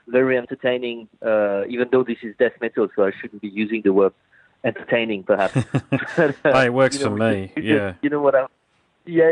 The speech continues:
Speaker 1: yeah, yeah, yeah. You know, I just wanna, we wanna do something, like, raw, energetic, just like, just like the music.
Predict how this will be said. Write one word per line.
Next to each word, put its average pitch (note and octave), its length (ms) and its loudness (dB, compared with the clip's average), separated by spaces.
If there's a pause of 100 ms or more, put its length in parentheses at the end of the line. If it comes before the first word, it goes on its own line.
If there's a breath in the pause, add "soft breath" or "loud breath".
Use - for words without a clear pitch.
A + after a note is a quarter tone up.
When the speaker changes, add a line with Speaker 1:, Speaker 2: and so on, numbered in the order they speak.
Speaker 1:
yeah, D#3+ 60 4
yeah, D#3 200 2
yeah. D#3 180 0
You C#3+ 160 -8
know, C#3+ 120 0
I B2+ 60 0
just B2 260 -12
wanna, B2+ 220 -2 (280 loud breath)
we C3+ 100 2
wanna D3 220 2
do C3 240 -6
something, C3 360 -4
like, A#2 220 2
raw, C#3 440 2
energetic, B2+ 680 -4
just D#3+ 220 -4
like, C3+ 180 2 (140)
just D3+ 200 -8
like C#3 140 0
the C3 60 -10
music. A#2+ 400 -8